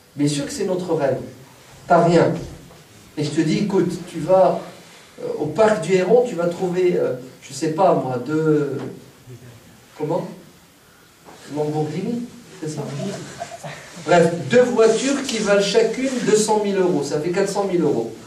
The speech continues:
Avec les clés, l'assurance. Quelqu'un qui est dans la galère, tu lui dis ça. Il est heureux, il n'est pas heureux ? Il est heureux. Il rêve que de ça.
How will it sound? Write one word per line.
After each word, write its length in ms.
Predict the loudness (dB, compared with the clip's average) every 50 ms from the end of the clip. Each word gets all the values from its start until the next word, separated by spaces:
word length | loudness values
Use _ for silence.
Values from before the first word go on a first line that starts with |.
| -16 -2 2
Avec 260 | 2 4 4 4 4
les 160 | 4 4 4
clés, 480 | 4 6 6 6 6 6 4 0 -4 -8 0
l'assurance. 720 | 2 4 4 4 4 4 6 6 6 4 4 0 -4 -8 -12 -16 -20 -20 -20 -20 -20 -20 -20 -20 -20 -20 -20 -18 -18 -16 -16 -18 -18 -18 -20 -20 -20 -20 -20 -2
Quelqu'un 380 | 2 2 4 6 6 6 6
qui 120 | 6 4 2
est 40 | 4
dans 140 | 4 6
la 100 | 6 6
galère, 420 | 4 4 4 4 4 4 2 0 -2
tu 140 | -4 -6 -4
lui 120 | -4 -4
dis 140 | -4 -4 -4
ça. 220 | -6 -6 -8 -8 -4 -2
Il 160 | 0 4 6
est 40 | 8
heureux, 260 | 8 8 6 4 0
il 60 | 0 -2
n'est 80 | -2
pas 160 | -2 0 0
heureux ? 260 | -2 -2 -2 -4 -6 -8 -12 -16 -20 -20 -20 -20 -20 -20 -20 -20 -20 -20 -20 -16 -12
Il 120 | -2 2 4
est 40 |
heureux. 440 | 6 6 6 6 6 4 2 0 -4 -8 -12 -16 -20 -20 -20 -20 -20 -12 -6
Il 100 | -4 0
rêve 220 | 2 2 2 2
que 100 | 0 0
de 160 | 2 2 2
ça. 320 | 2 0 -2 -4 -6 -6